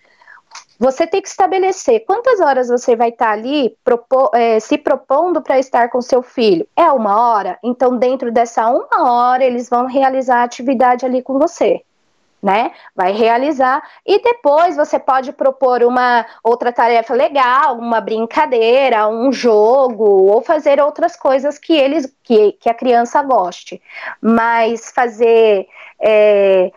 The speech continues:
"Filho, faça isso que eu te dou isso", isso não, isso não pode acontecer, porque eles acostumam, né? Eles acostumam com o que é bom, né?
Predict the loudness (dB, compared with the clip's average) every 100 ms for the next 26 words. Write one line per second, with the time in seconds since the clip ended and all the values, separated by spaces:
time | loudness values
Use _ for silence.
0 | -18 -20 _ -2 0 0 -2 -4 -4 -2
1 | -2 -2 -4 -4 -4 -2 -2 0 2 2
2 | 2 0 -2 -4 -4 _ _ _ _ _
3 | -2 -2 0 0 0 -4 -14 -16 -8 -4
4 | -2 -2 0 0 0 -2 -2 -2 -2 -4
5 | -2 -6 0 0 0 -4 -6 -4 -4 -4
6 | -6 -2 0 2 0 0 -2 0 -2 -4
7 | -6 -2 0 0 -2 -2 0 0 0 0
8 | -2 -8 _ _ _ _ -4 -2 -2